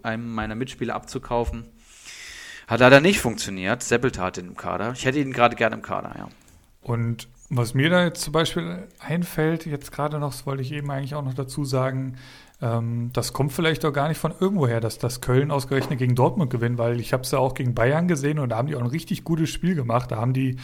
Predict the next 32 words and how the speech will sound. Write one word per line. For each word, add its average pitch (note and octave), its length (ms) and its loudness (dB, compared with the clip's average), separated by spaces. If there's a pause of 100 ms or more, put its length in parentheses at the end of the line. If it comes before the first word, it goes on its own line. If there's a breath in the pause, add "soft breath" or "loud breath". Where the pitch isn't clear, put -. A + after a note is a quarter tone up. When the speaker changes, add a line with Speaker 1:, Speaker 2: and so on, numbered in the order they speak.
(180 loud breath)
Speaker 2:
hat B2+ 160 0
Bayern C3 300 4
knapp D3 340 4
mit D#3+ 140 2
eins D#3+ 280 2
zu D#3 100 -2
zwei, D3+ 320 2
äh, D#3+ 360 0
gewonnen, C#3 500 2
am, A#2+ 200 -2
am A#2+ 160 -2
sechsten D3 280 0
Spieltag C#3+ 460 0
war G#2+ 160 2
das. C#3 240 2 (420 loud breath)
Äh, A#2+ 200 2
der A#2 100 2
eine A#2 160 2
oder A#2 80 2
andere A#2 240 0
mag A2+ 140 0
sich - 200 -6
erinnern, C3 320 -2
also B2 220 0
tun C3+ 240 -2
sie D3+ 100 0
sich C3 300 -2
gegen, C3 240 2
ja, C#3 320 4 (580 loud breath)
spielstarke, D#3 1120 2
ähm, C3+ 460 -2
ja, B2 320 4